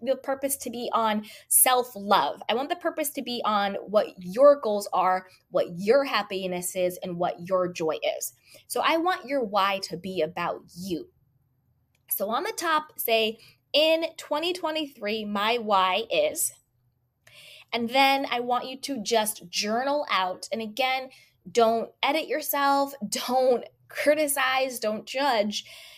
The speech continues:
And I want you to journal on two affirmations. "I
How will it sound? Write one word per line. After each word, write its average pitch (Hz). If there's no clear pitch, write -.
And 277
I 302
want 330
you 370
to 294
journal 254
on 214
two 277
affirmations. 240
"I 294